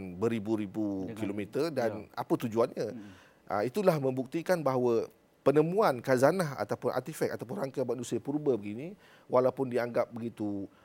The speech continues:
Speaker 1: lama
Speaker 2: Ya.
Speaker 1: dan mungkin tidak ada signifikan dengan zaman sekarang mungkin,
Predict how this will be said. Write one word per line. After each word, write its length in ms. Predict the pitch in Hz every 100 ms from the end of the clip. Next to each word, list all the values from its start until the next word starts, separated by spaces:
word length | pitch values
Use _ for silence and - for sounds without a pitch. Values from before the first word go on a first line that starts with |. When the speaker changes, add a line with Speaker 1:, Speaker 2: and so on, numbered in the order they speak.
| -
Speaker 1:
lama 680 | 107 165 170 156 147 147
Speaker 2:
Ya. 140 | 143 123
Speaker 1:
dan 80 | 120
mungkin 240 | 123 143
tidak 240 | 127 120
ada 80 | 113
signifikan 560 | 107 139 117 170 - 175
dengan 160 | 160
zaman 320 | 147 147 147 151
sekarang 320 | 156 151 147
mungkin, 500 | 151 170 143 143